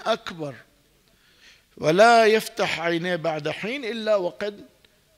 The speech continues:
حتى عقيدته قد خسرها. يعني حتى العقيدة يمكن أن تذهب بسبب أن الد-، ال-، ال-، ال-، الذنوب أحاطت بقلبه. كلا بل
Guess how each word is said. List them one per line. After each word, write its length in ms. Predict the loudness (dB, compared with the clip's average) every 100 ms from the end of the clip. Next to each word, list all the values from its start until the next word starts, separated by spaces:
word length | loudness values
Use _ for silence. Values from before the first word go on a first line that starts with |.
| _ _ _
حتى 380 | -6 -6 _ -2
عقيدته 960 | -2 -4 -6 -6 -6 -8 -6 -4 -6 -6
قد 180 | -10
خسرها. 720 | -8 -8 -6 -6 -8 -12 -16 -20 _ _
يعني 200 | -14 -12
حتى 360 | -12 -12 -10 -10
العقيدة 600 | -8 -10 -10 -10 -10 -14 _ _ -10
يمكن 320 | -10 -6 -8
أن 160 | -8 -8
تذهب 420 | -8 -6 -8 -6
بسبب 500 | -6 -4 -4 -6 -8 _ _ _ -20 _ _ _ -4
أن 280 | -2 -2 -4
الد-، 300 | -6 -6 -6 -4 -6
ال-، 400 | -6 -10 -12 -12
ال-، 300 | -14 -12 -12
ال-، 240 | -12 -14
الذنوب 540 | -10 -4 -2 -2 -4 -8 -6
أحاطت 560 | -6 -4 -6 -8 -12 -12
بقلبه. 540 | -16 -14 -14 -14 -16 -18 _ _ _ _ _ _ _ -6
كلا 340 | -4 -4 -6
بل 320 | -4 -6 -6